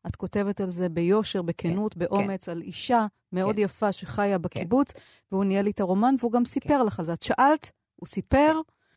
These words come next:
Speaker 1: ואת איכשהו החלטת לא לתת לקנאה להרוס את חיי הנישואים שלך.
Speaker 2: נכון מאוד.
Speaker 1: צריך להיות עשויה מברזל בשביל לספוג דבר כזה.
Speaker 2: לא ברזל, פלדה. פלדה היא קצת יותר גמישה מברזל.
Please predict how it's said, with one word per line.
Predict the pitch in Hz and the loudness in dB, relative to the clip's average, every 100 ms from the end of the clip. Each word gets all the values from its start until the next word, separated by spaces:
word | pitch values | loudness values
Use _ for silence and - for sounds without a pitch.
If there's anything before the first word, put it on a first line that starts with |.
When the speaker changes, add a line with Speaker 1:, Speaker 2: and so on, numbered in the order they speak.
| - | -6
Speaker 1:
ואת | 196 220 233 | 2 4 2
איכשהו | - 240 - 254 247 254 254 226 | 0 -2 0 2 4 4 0 -2
החלטת | - 202 202 202 - - _ 185 | 0 0 2 0 -2 -14 _ 0
לא | 185 208 262 | 2 6 6
לתת | 262 - 233 | 4 2 0
לקנאה | 240 - 202 185 208 240 262 - | 0 -2 -2 0 2 0 0 -2
להרוס | 180 175 180 - | 0 0 0 -4
את | - | -6
חיי | 175 | -4
הנישואים | 165 165 - 160 160 | -2 -4 -6 -8 -10
שלך. | - 160 | -10 -10
Speaker 2:
נכון | - 196 202 | -4 0 2
מאוד. | 262 | 4
Speaker 1:
צריך | 240 - | 2 2
להיות | 247 254 | 0 0
עשויה | - - 233 240 | -2 -2 0 0
מברזל | 262 247 247 214 269 262 196 170 | 2 2 2 4 4 6 2 -2
בשביל | 180 - 185 | -6 -2 -2
לספוג | 180 - 175 | -2 -2 -4
דבר | 165 160 165 165 | -4 -6 -8 -10
כזה. | - - 196 | -18 -18 -4
Speaker 2:
לא | 226 | 0
ברזל, | 190 165 131 123 135 | 0 0 -2 -4 -4
פלדה. | - 185 147 - - _ - - _ _ _ - | -2 -2 -2 -6 -12 _ -20 -20 _ _ _ -2
פלדה | 208 208 240 | 0 4 2
היא | 233 | 2
קצת | - 175 | 0 0
יותר | 175 175 165 | 0 0 0
גמישה | 160 165 139 143 | 0 0 0 0
מברזל. | 143 135 143 127 - | -2 -2 -4 -4 -6